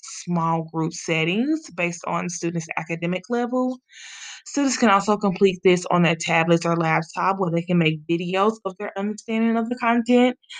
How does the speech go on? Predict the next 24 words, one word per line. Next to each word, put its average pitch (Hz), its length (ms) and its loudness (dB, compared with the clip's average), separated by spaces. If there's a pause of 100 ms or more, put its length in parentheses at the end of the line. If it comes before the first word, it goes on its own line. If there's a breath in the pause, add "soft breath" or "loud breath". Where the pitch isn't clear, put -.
(160 loud breath)
This 220 260 -18
activity 214 460 2
will 190 240 4
also 185 380 6
give 190 240 6
students 185 480 -2
more 180 500 6 (540 loud breath)
of 170 160 4
a 170 100 4
visual 170 540 2
standpoint, 269 920 2 (420 loud breath)
which 190 160 -4
is 185 120 -2
super 190 320 0
beneficial, 190 800 2 (360)
beneficial 175 520 -6
for 175 260 -2
E 175 180 2
S 175 200 -2
L 170 160 4
and 165 220 0
E 170 100 4
L 170 180 4
L 165 460 4